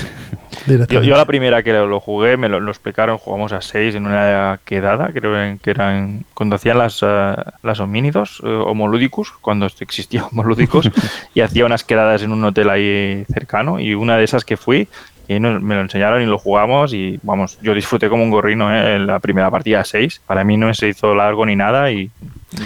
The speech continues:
Speaker 2: una
Speaker 1: ¿Qué,
Speaker 2: pasada.
Speaker 1: qué facción jugaste?
Speaker 2: Buah. <laughs> A ver si me ac-, yo no sé,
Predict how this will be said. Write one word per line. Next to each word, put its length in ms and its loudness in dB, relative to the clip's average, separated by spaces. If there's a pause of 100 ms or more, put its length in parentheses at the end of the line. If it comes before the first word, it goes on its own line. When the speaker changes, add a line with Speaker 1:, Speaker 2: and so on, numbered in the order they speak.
(160)
Speaker 2:
una 80 0
Speaker 1:
¿Qué, 160 4
Speaker 2:
pasada. 200 -4 (120)
Speaker 1:
qué 120 2
facción 400 2
jugaste? 600 0 (260)
Speaker 2:
Buah. 280 0 (420)
<laughs> 500 0
A 80 4
ver 100 4
si 160 -4
me 100 2
ac-, 120 -6 (380)
yo 100 -6 (100)
no 200 0
sé, 120 -4